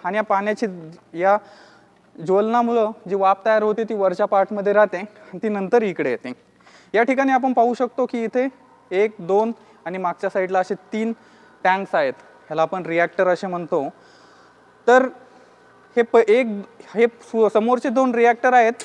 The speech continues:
यांचं काम basically स्विचिंग मेकॅनिझम आहे. आता आपण इथं पाहू शकतो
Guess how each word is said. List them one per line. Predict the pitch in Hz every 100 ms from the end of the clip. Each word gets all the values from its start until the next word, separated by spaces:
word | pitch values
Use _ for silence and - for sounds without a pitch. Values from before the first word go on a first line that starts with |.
| - - -
यांचं | 190 214
काम | 254 240 247
basically | 247 247 247 254 285 - _ _ -
स्विचिंग | 226 240 277 262
मेकॅनिझम | 220 190 196 180 185
आहे. | 147 127 - - -
आता | 151 185
आपण | 190 202
इथं | 190
पाहू | 208 214 214
शकतो | 247 233 214